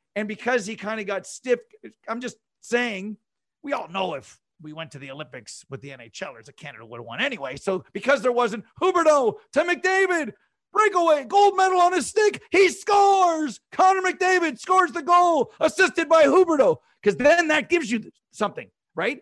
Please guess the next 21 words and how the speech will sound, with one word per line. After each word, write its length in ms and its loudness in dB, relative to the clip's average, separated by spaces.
It, 200 -6
it 180 -10
gave 380 -4
people 260 -2
something 460 -4
before 300 -2
they 120 -2
won 280 -2
something, 480 -10
'cause 340 -2
that's 180 -4
what 140 -4
international 540 -6
hockey 300 -2
does. 420 -2
It 140 -2
gives 280 -6
you 120 -6
some 280 -2
of 100 -4
those 440 -4